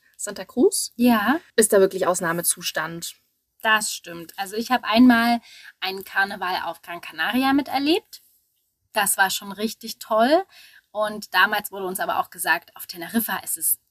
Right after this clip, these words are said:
Speaker 2: noch viel pompöser. Und also da drehen wirklich alle einfach zwei Wochen komplett durch.
Speaker 1: Und ist sogar der zweitgrößte der Welt nach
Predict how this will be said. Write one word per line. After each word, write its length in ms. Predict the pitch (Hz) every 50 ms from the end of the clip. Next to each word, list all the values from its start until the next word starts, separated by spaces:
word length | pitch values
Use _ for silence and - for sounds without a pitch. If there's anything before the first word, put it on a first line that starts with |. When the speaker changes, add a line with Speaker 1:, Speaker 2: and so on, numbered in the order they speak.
| _ _
Speaker 2:
noch 640 | - 202 208 214 226 240 220 180 - - - - _ -
viel 580 | - - - 233 233 240 240 233 220 208 202
pompöser. 1000 | - - - 208 196 - - - 233 233 202 190 175 - - 139 139 139 113 - 156
Und 220 | 160 165 165 - _ _
also 160 | 190 165 170
da 100 | 160 170
drehen 300 | 160 - - 165 165 170
wirklich 300 | 151 - - - - - -
alle 160 | 156 160 135
einfach 300 | - 143 - - 151 -
zwei 180 | - - 143 147
Wochen 180 | 147 175 170
komplett 460 | - - 147 143 - 147 143 - - _
durch. 500 | - 165 170 156 - _ - - - - _ -
Speaker 1:
Und 80 | 220 214
ist 160 | 208 - -
sogar 260 | 233 220 214 202 220
der 140 | 214 196 185
zweitgrößte 560 | - - 185 220 - - - 208 - - -
der 160 | 170 170 170
Welt 260 | 165 160 170 175 180
nach 240 | - 180 170 165 180